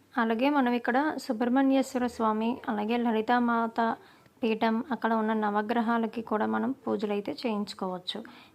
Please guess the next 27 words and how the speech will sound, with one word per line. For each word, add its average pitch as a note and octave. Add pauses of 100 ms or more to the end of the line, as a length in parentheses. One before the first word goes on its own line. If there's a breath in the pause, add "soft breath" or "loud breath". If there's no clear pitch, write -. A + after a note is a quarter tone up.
ఈ B3+
ప్రదేశంలో. G3
చూస్తున్నారు B3
కదా A#3
వీళ్ళందరూ G#3+
కూడా A3+ (420 loud breath)
కాలినడకన B3
అడవిలో A#3
నుంచి B3
నడుచుకుంటూ A#3
వచ్చిన G3+
వాళ్ళు. F#3+ (460 loud breath)
ఆ A3
వే B3
నుంచి B3
అటకేశ్వరం C4
దర్శించుకుని B3
అక్కడ A#3+
నుంచి B3+ (340 loud breath)
మెయిన్ B3+
రోడ్డు A#3+
మార్గం A3+
ద్వారా A#3 (100)
శ్రీశైలం G#3+
చేరుకుంటారు. F#3 (380 loud breath)
నెక్స్ట్ B3
మనం B3+